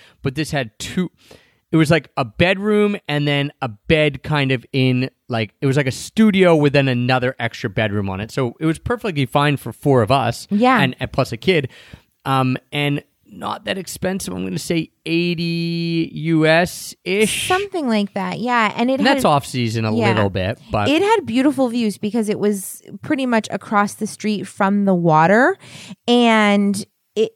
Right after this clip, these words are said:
Speaker 2: it, you just looked out at the beautiful little town of Lombarda and the sea, and, you know, there's a lot of stairs, but even with Wit and all of our stuff, it was pretty,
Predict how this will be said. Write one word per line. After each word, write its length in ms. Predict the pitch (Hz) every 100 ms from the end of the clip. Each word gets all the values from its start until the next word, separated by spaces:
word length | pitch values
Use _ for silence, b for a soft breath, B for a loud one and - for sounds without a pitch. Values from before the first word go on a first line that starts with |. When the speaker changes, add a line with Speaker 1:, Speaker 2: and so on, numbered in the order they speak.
| -
Speaker 2:
it, 60 | 240
you 140 | 233
just 260 | 226 220 -
looked 200 | 220 -
out 240 | 190 196
at 100 | 185
the 180 | 190 185
beautiful 720 | 180 190 214 214 - 208 196
little 580 | 196 190 190 180 175 180 -
town 640 | - 220 190 190 190 190
of 200 | 170 185
Lombarda 500 | 190 190 180 170 175 170 165 160
and 180 | 170
the 140 | 160 165
sea, 800 | - - - 226 202 196 185 185 - B B B _
and, 760 | 214 208 190 185 180 180 175 202
you 80 | 214
know, 140 | 208 190
there's 180 | 202
a 60 | 220
lot 200 | 208 208
of 80 | 302
stairs, 480 | - 185 165 190 240
but 200 | 208 175
even 320 | 262 349 320
with 180 | 254 208
Wit 360 | 190 185 185 -
and 140 | 180
all 160 | 180 175
of 60 |
our 120 | 175 180
stuff, 320 | - 160 156
it 80 | 151
was 260 | 170 170
pretty, 540 | - - 190 180 175